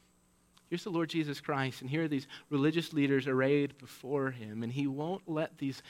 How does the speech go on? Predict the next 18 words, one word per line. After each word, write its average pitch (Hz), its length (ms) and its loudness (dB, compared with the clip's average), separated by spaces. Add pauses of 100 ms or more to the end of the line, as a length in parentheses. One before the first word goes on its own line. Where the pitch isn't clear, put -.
(140)
men 135 360 2
evade 123 420 -6
this 135 160 -8
point. 117 460 -8 (1120)
Those 190 360 8
who 185 80 2
refuse 180 560 6
to 165 80 2
bend 156 260 6
low 170 220 8
in 165 80 6
repentance 165 540 2
and 151 120 0
faith 151 320 6
will 147 120 2
meet 156 300 6
the 160 100 0
judgment 147 540 2